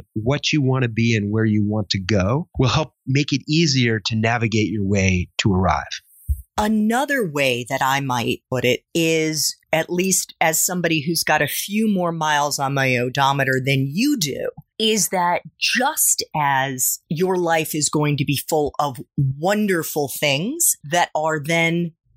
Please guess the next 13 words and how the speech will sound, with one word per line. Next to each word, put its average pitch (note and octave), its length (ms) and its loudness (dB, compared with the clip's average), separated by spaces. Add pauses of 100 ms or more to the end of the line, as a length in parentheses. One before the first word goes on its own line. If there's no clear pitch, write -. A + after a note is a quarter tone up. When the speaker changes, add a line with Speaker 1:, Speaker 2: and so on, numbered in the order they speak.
(200)
Speaker 2:
invariably G#3+ 680 0
followed F3 600 -2
by C#3+ 140 2
something D3 440 -2
shitty A#2+ 480 -2
that B2 180 -2
will C3 180 -2
happen, C#3+ 460 0
whether C#3 300 0
in C3+ 80 2
your B2+ 180 -2
personal G3 480 -2
life E3+ 300 0